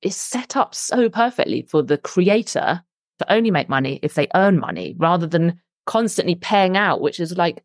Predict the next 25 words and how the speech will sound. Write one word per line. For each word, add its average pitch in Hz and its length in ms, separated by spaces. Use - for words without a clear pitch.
amongst 185 460
the 180 180
freelance 180 520
mums, 156 320
of - 140
which - 240
I'm 160 200
one, 151 220
and 143 100
there 143 140
are 147 180
so 180 280
many, 165 460
um, 160 160
who 175 120
I'm 160 140
connected 180 380
with 151 260
through 160 180
my 143 140
book. 160 260
We're 214 220
all 226 240
kind 220 260
of 190 240